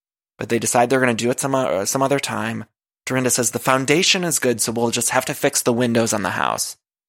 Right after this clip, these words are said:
And I thought, "I don't know if you're gonna fix this. Like, you basically called Lou an alcoholic, <laughs> and Lou called you an alcoholic." Like, I don't know if those are things you can fix, but I'm excited to see if we can try. So then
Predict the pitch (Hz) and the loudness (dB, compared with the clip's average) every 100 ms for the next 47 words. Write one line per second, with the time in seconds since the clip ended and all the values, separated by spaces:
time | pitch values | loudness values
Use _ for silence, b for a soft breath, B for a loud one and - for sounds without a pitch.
0 | _ _ _ _ 120 131 131 127 110 165 | _ _ _ _ -6 -2 -2 0 0 -2
1 | 226 131 - - - - - 76 71 - | -4 -2 -4 -4 -4 -4 -2 -2 -2 -4
2 | 110 117 135 - 156 - 107 101 98 - | -6 0 2 2 0 2 4 2 0 -2
3 | 117 110 95 - - - - 135 - - | 0 0 0 -2 -2 -2 0 -2 -4 -16
4 | - - - 127 147 160 151 143 156 220 | -12 -12 -2 2 4 4 4 4 4 4
5 | 131 - - - 50 - - _ _ _ | 4 -2 -4 -6 -6 -10 -18 _ _ _
6 | _ - 123 135 175 135 139 - 127 127 | _ -8 0 2 2 4 2 2 2 4
7 | 117 95 - 120 117 104 104 - 160 - | 2 0 -2 -2 -2 -4 -4 0 -2 -2
8 | - 113 110 120 123 - 131 127 120 - | -2 0 0 -2 -2 0 0 0 0 0
9 | 127 - 113 - 123 120 113 - 135 143 | -2 -2 -4 -2 -2 -2 -2 0 0 -2
10 | 127 _ _ _ _ _ _ _ _ _ | -8 _ _ _ _ _ _ _ _ _
11 | _ _ _ _ _ - 131 120 135 147 | _ _ _ _ _ -6 -6 0 2 2
12 | 165 165 | 0 -4